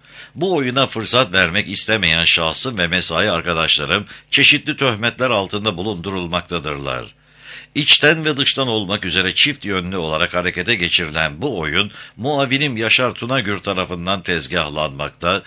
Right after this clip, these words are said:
Diyanet İşleri Başkanlığı'nı tedvire memur, Devlet Bakanı Refet Sezgin tarafından da fiil sahasına konulmaktadır. Bu sözlerle mektubuna başlayan Elmalı, Yaşar Tunagür'ün kendisine verdiği yetkileri suistimal ettiği,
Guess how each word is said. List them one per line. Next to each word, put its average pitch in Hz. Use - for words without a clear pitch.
Diyanet 139
İşleri 135
Başkanlığı'nı 104
tedvire 92
memur, 82
Devlet 135
Bakanı 131
Refet 113
Sezgin 110
tarafından 107
da 101
fiil 117
sahasına 101
konulmaktadır. 76
Bu 208
sözlerle 92
mektubuna 85
başlayan 71
Elmalı, 73
Yaşar 131
Tunagür'ün 131
kendisine 113
verdiği 80
yetkileri 85
suistimal 104
ettiği, 76